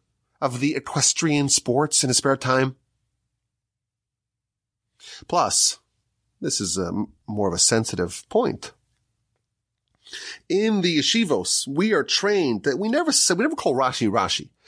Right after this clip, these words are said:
He's always the holy Rashi. This idea, uh, the notion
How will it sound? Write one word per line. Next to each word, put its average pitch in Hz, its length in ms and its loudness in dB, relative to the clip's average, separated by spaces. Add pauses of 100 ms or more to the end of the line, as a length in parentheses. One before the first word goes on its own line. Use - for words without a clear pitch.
(160)
He's 170 200 0
always 214 240 2
the 165 120 2
holy 180 360 2
Rashi. 92 500 -2 (2000)
This 147 140 -2
idea, 110 560 0
uh, 80 140 -6
the 76 160 -10
notion 87 540 0